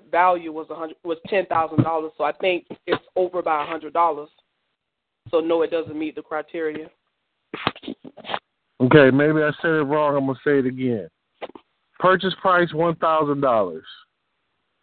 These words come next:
Speaker 2: Rehab cost fifty-five hundred dollars. Does this meet the standard criteria of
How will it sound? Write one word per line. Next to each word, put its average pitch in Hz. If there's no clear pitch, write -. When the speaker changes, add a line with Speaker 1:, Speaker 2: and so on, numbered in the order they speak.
Speaker 2:
Rehab 170
cost 165
fifty-five 160
hundred 135
dollars. 101
Does 180
this 185
meet 151
the 120
standard 160
criteria 135
of 107